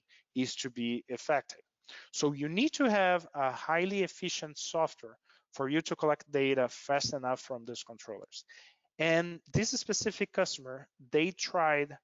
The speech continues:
many different softwares. They tried Ignition, they tried Kepper, and they failed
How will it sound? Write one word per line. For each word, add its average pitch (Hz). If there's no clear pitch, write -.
many 143
different 135
softwares. 117
They 190
tried 151
Ignition, 131
they 143
tried 147
Kepper, 127
and 151
they 151
failed 180